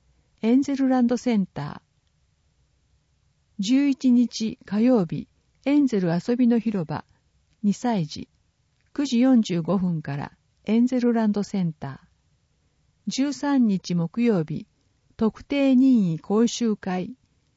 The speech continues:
十八時三十分から須坂警察署。十四日金曜日、エンゼルお話の日、十時三十分から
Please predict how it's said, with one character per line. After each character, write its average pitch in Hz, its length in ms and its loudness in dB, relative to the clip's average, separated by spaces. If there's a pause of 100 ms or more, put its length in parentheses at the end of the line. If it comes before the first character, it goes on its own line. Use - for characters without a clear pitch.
(260)
十 247 240 -2
八 269 300 -4
時 233 120 0
三 185 260 0
十 240 180 -2
分 160 320 -8
か 139 140 -10
ら 139 200 -12 (560)
須 - 160 -10
坂 247 300 -2
警 240 200 -2
察 220 300 -6
署。 - 300 -10 (1300)
十 285 220 0
四 180 200 2
日 - 360 -8 (120)
金 254 260 4
曜 220 240 2
日、 160 240 -8 (460)
エ 277 120 0
ン 294 120 2
ゼ 226 100 -4
ル 170 120 -2
お 170 40 -2
話 226 400 -2
の 208 100 2
日、 185 320 -8 (540)
十 262 240 0
時 208 140 -6
三 190 260 0
十 240 180 -2
分 160 340 -8
か 147 140 -10
ら 147 220 -12